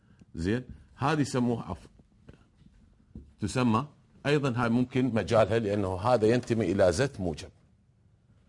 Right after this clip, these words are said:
زين، لكنه أكو أحيانًا متابعات ما تصير عندنا.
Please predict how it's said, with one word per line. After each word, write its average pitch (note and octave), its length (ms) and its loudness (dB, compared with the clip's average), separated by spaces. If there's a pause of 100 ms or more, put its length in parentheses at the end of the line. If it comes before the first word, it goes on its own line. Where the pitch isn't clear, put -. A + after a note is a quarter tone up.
(220)
زين، F2 280 -4 (500)
لكنه A#2+ 680 2
أكو A#2+ 160 -2
أحيانًا C3+ 300 2
متابعات A2+ 680 2
ما G#2+ 100 0
تصير G2+ 280 0
عندنا. F2+ 300 -4